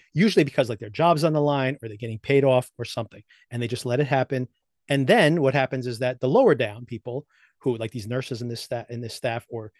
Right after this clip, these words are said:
some of these police officers who knew what was going on with the Dahmer case, et cetera, that they say,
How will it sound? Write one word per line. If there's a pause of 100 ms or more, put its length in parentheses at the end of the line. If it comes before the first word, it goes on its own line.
some
of
these
police
officers
who
knew
what
was
going
on
with
the
Dahmer (140)
case, (220)
et
cetera, (360)
that
they
say,